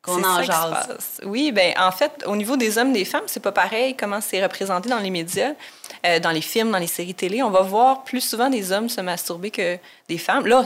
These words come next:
Speaker 2: ça s'en vient. On a des pionnières, là, qui, qui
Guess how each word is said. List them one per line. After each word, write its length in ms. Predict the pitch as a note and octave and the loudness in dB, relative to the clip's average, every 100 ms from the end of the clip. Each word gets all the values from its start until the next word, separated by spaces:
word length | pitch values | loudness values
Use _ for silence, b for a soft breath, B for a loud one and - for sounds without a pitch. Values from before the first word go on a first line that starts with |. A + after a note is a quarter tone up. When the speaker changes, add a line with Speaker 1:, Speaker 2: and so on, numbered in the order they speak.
| B3 | 2
Speaker 2:
ça 120 | G#3 | 0
s'en 240 | - B3+ | 2 2
vient. 240 | G#3+ B3 F#3 | 2 0 0
On 40 | |
a 60 | F#3 | -2
des 80 | |
pionnières, 580 | G3+ G#3+ G3+ G3 G3+ G3+ | -4 -4 -2 -2 -2 -2
là, 120 | G3 | -6
qui, 260 | F#3+ F3+ E3+ B B B | -8 -10 -12 B B B
qui 360 | - F3+ F3 | -8 -8 -10